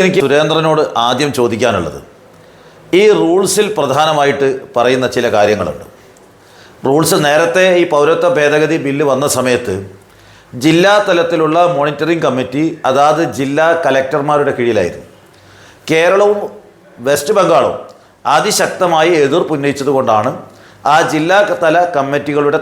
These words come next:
തലപ്പത്ത് നിന്ന് ജില്ലാ കലക്ടർമാരെ മാറ്റിയിരിക്കുന്നത്. പുതിയ റൂൾസിൽ ഇതിന് എംപവർ കമ്മിറ്റിയുടെ ചെയർമാനായിട്ട് വെച്ചിരിക്കുന്നത് സെൻസസ് ഡയറക്ടറെയാണ്.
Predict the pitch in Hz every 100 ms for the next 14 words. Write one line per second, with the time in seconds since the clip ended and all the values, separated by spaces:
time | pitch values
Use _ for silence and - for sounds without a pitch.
0 | 135 123 104 160 135 120 113 131 139 101
1 | 123 135 156 - 123 123 131 127 131 135
2 | 139 117 120 131 113 92 82 - - -
3 | - 175 208 233 175 185 190 - 131 123
4 | 127 - - _ _ _ _ _ _ 147
5 | 165 185 170 185 220 226 226 180 175 170
6 | 170 165 170 139 143 160 147 143 120 113
7 | 113 101 92 98 127 - _ _ - -
8 | 160 175 - 208 - 135 131 135 143 117
9 | 117 92 82